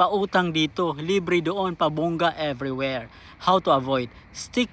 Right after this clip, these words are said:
to your budget. Learn to say no politely. Hindi mo kailangang patunayan ang sarili mo.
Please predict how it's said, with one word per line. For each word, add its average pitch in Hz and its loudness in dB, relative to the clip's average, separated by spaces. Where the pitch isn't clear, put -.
to 175 0
your 147 0
budget. 120 -4
Learn 175 2
to 165 -6
say 156 -2
no 151 0
politely. 139 -4
Hindi 190 2
mo 180 2
kailangang 151 0
patunayan 139 0
ang 123 -8
sarili 117 -4
mo. 123 -4